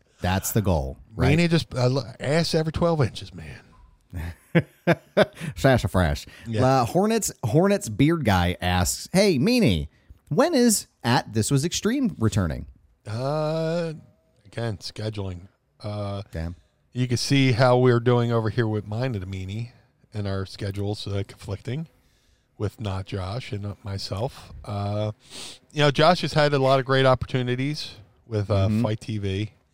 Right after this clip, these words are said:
Speaker 2: Uh, unfortunately, he has a, a personal matter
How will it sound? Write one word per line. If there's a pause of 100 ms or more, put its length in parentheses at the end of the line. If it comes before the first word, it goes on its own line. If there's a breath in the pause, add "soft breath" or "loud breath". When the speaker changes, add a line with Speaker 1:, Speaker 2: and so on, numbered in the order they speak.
(480)
Speaker 2:
Uh,
unfortunately,
he
has
a,
a
personal
matter